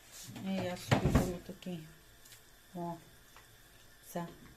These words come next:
Починає варитися. Починає варитися.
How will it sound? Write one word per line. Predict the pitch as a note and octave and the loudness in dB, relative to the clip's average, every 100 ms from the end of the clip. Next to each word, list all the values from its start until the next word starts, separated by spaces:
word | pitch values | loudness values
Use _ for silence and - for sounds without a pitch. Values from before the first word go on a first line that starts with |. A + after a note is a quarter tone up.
| - - - | -18 -14 -10
Починає | - F3+ E3+ F#3 G#3+ G#3+ | -8 -4 -2 2 4 4
варитися. | F#3 F#3+ F#3 F3 E3+ - - E3 - - - - - - - - - - - - A#2+ - - | 4 4 2 0 -4 -6 -8 -8 -8 -12 -14 -14 -16 -18 -20 -20 -18 -18 -14 -10 -8 -8 -12
Починає | - - E3 E3 F3 | -12 -8 -6 -4 0
варитися. | G3+ G3+ G3 F3+ D#3+ D#3+ - E3 - E3+ | 0 2 0 0 -2 -4 -6 -8 -6 -6